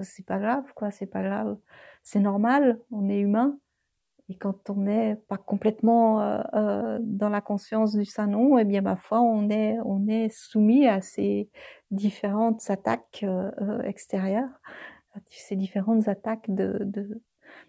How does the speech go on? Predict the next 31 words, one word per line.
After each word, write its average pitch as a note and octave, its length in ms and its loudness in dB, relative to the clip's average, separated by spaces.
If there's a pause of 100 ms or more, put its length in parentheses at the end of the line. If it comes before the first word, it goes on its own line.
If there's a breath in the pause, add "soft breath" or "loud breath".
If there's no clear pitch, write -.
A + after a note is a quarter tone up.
(140)
de G3 100 0
confusion G3+ 680 4
et G3+ 120 2
de, F#3 260 0
et - 120 -2
de G3 120 -2
faux G#3 200 0
égos, A3+ 420 2
mais, G3 500 -2
mais, G3 380 -2
euh, - 380 -6 (280)
euh, - 340 -12 (840 soft breath)
faut - 160 -8
pas F#3+ 120 -2
les F#3+ 100 2
prendre G3+ 280 -4
au G3+ 60 2
sérieux, C4+ 420 4
faut A3 160 0
pas, G3 420 -2
faut - 160 -8
pas G3+ 260 -8
s'y, G#3+ 760 -6
y F#3+ 60 -6
fixer - 380 -6
son G#3+ 200 -2
attention, B3+ 640 2
il A3 120 4
faut A3 200 -12
pas, G#3 500 -2
euh, G#3+ 260 -8